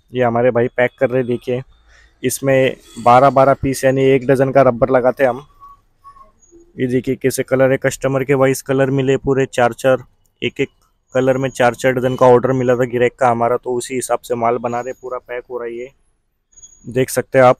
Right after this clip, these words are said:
Fall में एनी टाइम हमारे पास डेढ़ सौ से दो सौ color ready रहते हैं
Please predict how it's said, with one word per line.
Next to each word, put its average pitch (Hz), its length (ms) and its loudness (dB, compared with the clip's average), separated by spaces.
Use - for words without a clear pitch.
Fall 131 280 8
में 139 140 4
एनी 131 200 2
टाइम 131 260 4
हमारे 120 280 4
पास 131 240 4
डेढ़ 120 240 2
सौ 131 180 -2
से 127 140 -4
दो 123 160 -2
सौ 131 160 -4
color 131 260 2
ready 123 240 0
रहते 123 300 -2
हैं 120 80 -6